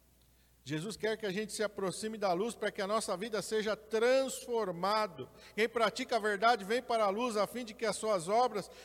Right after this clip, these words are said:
sejam manifestas, porque são feitas em Deus. Quando a gente olha para todas as pessoas que o Senhor Jesus salvou,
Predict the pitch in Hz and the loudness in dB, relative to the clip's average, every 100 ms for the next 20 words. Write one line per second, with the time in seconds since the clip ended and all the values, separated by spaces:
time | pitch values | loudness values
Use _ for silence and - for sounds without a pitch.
0 | - 220 220 233 240 226 - 208 233 - | -2 0 2 0 0 -2 -2 2 2 2
1 | 196 - 202 226 208 220 190 - 214 240 | -6 -6 -6 -2 -2 -2 -4 0 2 2
2 | 233 208 226 233 208 220 240 196 160 - | 0 -2 -2 0 6 8 8 6 -2 -10
3 | - - - - - - - - - _ | -14 -18 -20 -20 -20 -20 -20 -20 -20 _
4 | _ _ _ _ _ _ _ _ _ _ | _ _ _ _ _ _ _ _ _ _
5 | _ 160 196 185 214 - 190 185 220 226 | _ -6 -4 -4 -4 -6 -2 2 2 2
6 | 156 117 - - - - _ _ _ _ | -4 -8 -20 -20 -20 -20 _ _ _ _
7 | _ _ - _ - 156 220 247 226 196 | _ _ -20 _ -6 -2 2 2 2 0
8 | 220 - 214 180 - 214 226 170 - 208 | -4 -4 -4 -4 -2 0 2 0 -4 -8
9 | 190 208 208 196 196 180 226 - - 190 | -8 -4 -2 -2 -2 -4 -6 -6 -4 -2
10 | 170 147 196 226 185 - - - - - | -4 0 4 4 2 -6 -18 -20 -20 -20
11 | - | -20